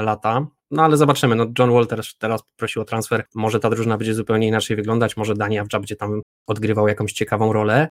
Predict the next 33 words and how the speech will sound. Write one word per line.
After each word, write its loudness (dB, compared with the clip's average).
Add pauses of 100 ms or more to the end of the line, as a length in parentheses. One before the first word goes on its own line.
(300)
Takie 2
moje 6
spostrzeżenia 0
na 0
szybko. 0
Em, 0
trzy -6
pierwsze -2
piki -6
chyba, -2 (240)
tak -6
jak -2
się -8
spodziewaliśmy, 0 (260)
James -2
Wiseman, -2
em, -4
Anthony 0
Edwards -2
i -4
LaMelo 2
Ball. 6 (280)
Trochę 2
ciekawe, 2
jak 2
to 0
się -6
wszystko -8
rozłożyło, -2
że -2
Anthony -6
Edwards -8
jednak -8